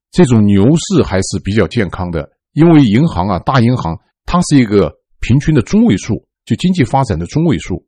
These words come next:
就大银行的业绩很好，它体现了目前的美国的牛市还是有基础的。第二个呢，它反映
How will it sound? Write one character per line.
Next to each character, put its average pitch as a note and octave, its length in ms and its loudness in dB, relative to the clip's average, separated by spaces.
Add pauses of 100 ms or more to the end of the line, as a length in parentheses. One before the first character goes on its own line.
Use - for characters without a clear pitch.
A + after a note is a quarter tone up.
(160)
就 D#3 140 0
大 F#3+ 180 0
银 A3 160 6
行 C3+ 260 -2
的 F#3+ 100 4
业 D#3+ 160 2
绩 A#2 140 0
很 F#2 200 -6
好， E2 240 -8 (260)
它 D#3 160 0
体 - 220 -6
现 A2 200 -2
了 G2+ 80 0
目 E3 200 0
前 G2+ 240 -2
的 F2+ 200 0 (280)
美 G#2+ 200 4
国 A2+ 160 2
的 B2 120 4
牛 G#2+ 320 2
市 D3+ 280 -2
还 G2 180 -2
是 G2+ 160 -6
有 E2 100 -4
基 G#2 220 -6
础 - 220 -6
的。 D2+ 140 -10 (280)
第 G3 100 2
二 B3 100 6
个 F#3 140 4
呢， B2 120 4
它 C3+ 200 -2
反 D#2+ 260 -2
映 F#2 180 -2